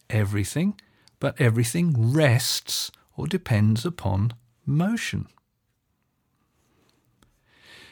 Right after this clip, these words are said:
It is this thought which brings me to a poem that beautifully and accessibly unfolds this idea.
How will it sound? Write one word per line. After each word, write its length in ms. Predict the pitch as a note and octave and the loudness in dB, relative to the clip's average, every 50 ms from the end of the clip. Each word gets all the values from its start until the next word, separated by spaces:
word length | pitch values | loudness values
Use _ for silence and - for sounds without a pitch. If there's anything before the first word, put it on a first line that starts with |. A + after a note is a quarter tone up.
| _ _ _ _ _ _ _ _ | _ _ _ _ _ _ _ _
It 160 | - F3+ - | 2 4 6
is 160 | G3+ F3 - - | 6 4 6 4
this 260 | D4+ C#4+ - - - | 2 4 2 2 2
thought 320 | - G#2 G2+ G2+ - - | 2 0 0 0 -2 -2
which 220 | - F3 - - - | -2 -2 -2 0 2
brings 300 | A2+ A2+ A2+ A2 - - | 4 4 4 4 4 2
me 80 | C#3 - | 2 2
to 160 | - C#3 C3 | 2 2 2
a 60 | B2+ | 0
poem 420 | A#2 - - B2 A#2 A2+ A2+ A2 A#2 | 0 0 2 4 4 4 6 4 4
that 220 | C#3 - E3+ - | 4 2 0 0
beautifully 640 | - D#3+ E3 F#3 G3+ G3+ - - F#3 - - E3 D#3 | 2 4 6 6 6 6 4 2 0 2 4 4 6
and 100 | D3 C3+ | 6 4
accessibly 640 | B2+ - - - A2+ G2+ - - G#2+ G2+ A2 A2+ A#2+ | 4 2 0 0 0 0 0 0 0 2 4 4 6
unfolds 840 | C3+ D3+ D#3 C#3+ - - - - A2+ A2 - A#2 - - - - - | 6 6 6 6 4 2 0 0 0 0 0 -4 -8 -10 -12 -10 -6
this 240 | - G#2+ F#2+ - | -4 -4 -4 -2
idea. 480 | A2+ G#2 G#2 G#2+ G#2+ G#2+ G#2 G#2 G2+ | -2 -2 0 0 -2 -2 -2 -2 -2